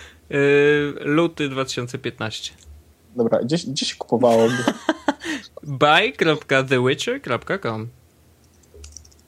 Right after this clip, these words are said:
Speaker 2: Mhm.
Speaker 1: <laughs> Słyszę te klawisze jak szybko, na szybko wciskane.
Speaker 2: Powiem wam tak, proces <laughs> kupowania <laughs> preorderowych wygląda tak, że wchodzicie na buy the witcher com,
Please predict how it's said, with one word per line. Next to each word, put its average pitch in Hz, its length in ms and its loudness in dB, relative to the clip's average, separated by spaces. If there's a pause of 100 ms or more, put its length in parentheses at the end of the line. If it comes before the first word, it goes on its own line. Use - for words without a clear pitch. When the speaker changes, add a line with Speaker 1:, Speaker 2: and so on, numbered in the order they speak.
(420)
Speaker 2:
Mhm. 233 500 2 (300)
Speaker 1:
<laughs> 233 360 0
Słyszę 196 360 -2
te 151 140 -4
klawisze 156 460 -2
jak 123 120 -4 (260)
szybko, 214 500 -2 (380)
na 175 160 2
szybko 247 440 0
wciskane. 196 680 -2 (420)
Speaker 2:
Powiem 165 200 6
wam 165 200 2
tak, 127 240 2 (340)
proces 202 520 2
<laughs> 208 140 -4
kupowania 190 580 2 (500)
<laughs> - 400 -6
preorderowych 185 960 2
wygląda 160 320 -4
tak, 156 300 -2 (520)
że 147 100 -2
wchodzicie 165 380 -2
na 156 100 2
buy 165 300 4
the 139 180 2
witcher 196 360 2
com, 156 300 2